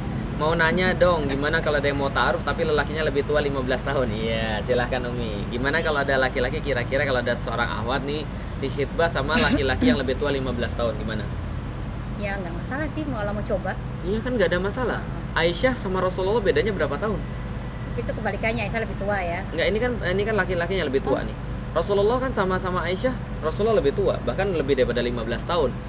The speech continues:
Speaker 1: Nggak ada masalah laki-laki yang lebih tua lima belas tahun. Asal jangan, eh, sudah,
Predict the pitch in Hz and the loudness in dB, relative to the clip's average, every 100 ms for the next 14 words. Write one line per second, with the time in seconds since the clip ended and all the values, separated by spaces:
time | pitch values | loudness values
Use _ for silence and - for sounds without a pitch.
0 | - - - 175 165 156 147 185 196 170 | -8 -6 0 4 4 4 2 0 2 2
1 | 147 139 143 139 143 135 131 151 143 135 | 0 0 0 0 2 2 2 2 0 0
2 | 127 127 151 139 120 - - 120 131 196 | 0 0 0 0 -2 -6 -2 0 2 2
3 | 202 151 143 151 156 156 139 139 139 139 | 2 2 0 0 -2 -4 -4 -2 0 -2
4 | 135 127 135 135 135 131 | -2 0 2 2 2 2